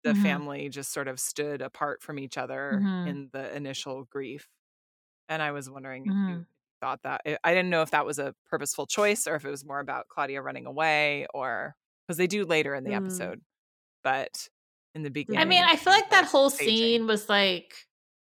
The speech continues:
Speaker 2: just from my experience, pretty realistic.
Speaker 1: Mm-hmm.
Speaker 3: Uh-huh.
Speaker 2: Just even the things they said were, like, they're like, "It was her time."
Speaker 1: Mm-hmm.
Speaker 2: Like, she was eighty-five.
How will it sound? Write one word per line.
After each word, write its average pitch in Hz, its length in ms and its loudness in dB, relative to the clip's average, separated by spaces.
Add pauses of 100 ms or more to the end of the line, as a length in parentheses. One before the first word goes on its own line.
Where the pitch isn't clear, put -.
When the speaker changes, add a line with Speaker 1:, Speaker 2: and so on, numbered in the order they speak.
(120)
Speaker 2:
just 277 160 6
from 233 240 2
my 202 200 4
experience, 180 1300 -4 (320)
pretty 330 240 2
realistic. 208 840 2 (760)
Speaker 1:
Mm-hmm. 220 40 2
Speaker 3:
Uh-huh. 196 280 0 (500)
Speaker 2:
Just 330 220 2
even 320 260 4
the 285 80 2
things 226 560 2
they 196 220 2
said 208 840 2 (440)
were, 196 960 2 (880)
like, 240 100 4
they're 233 140 8
like, 208 300 2 (100)
"It 220 60 4
was 214 200 4
her 208 200 0
time." 180 680 -2
Speaker 1:
Mm-hmm. 160 260 -8 (560)
Speaker 2:
Like, 190 160 0
she - 180 -2
was 180 220 -2
eighty-five. 165 840 -6